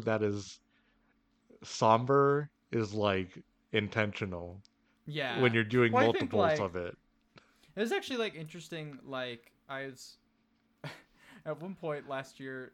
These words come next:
Speaker 2: don't worry about it, I was watching a bunch of behind-the-scenes BioShock videos. <laughs> And,
Speaker 1: <laughs>
Speaker 2: and apparently the, like, multiple endings in that was, like, a publisher-mandated thing.
Speaker 1: Mm.
Speaker 2: And, and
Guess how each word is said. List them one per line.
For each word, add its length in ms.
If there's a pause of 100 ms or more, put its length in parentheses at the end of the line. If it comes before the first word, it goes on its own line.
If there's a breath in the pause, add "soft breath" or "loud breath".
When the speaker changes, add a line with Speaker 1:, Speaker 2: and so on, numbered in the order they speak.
(140)
Speaker 2:
don't 220
worry 200
about 260
it, 140
I 100
was 160
watching 280
a 40
bunch 180
of 100
behind-the-scenes 600
BioShock 380
videos. 600 (120)
<laughs> 1200
And, 200 (200)
Speaker 1:
<laughs> 160
Speaker 2:
and 120
apparently 460
the, 140
like, 300
multiple 560
endings 400
in 160
that 380 (200)
was, 300
like, 200
a 260 (200)
publisher-mandated 1160 (680)
thing. 140
Speaker 1:
Mm. 360 (1120)
Speaker 2:
And, 420 (960)
and 280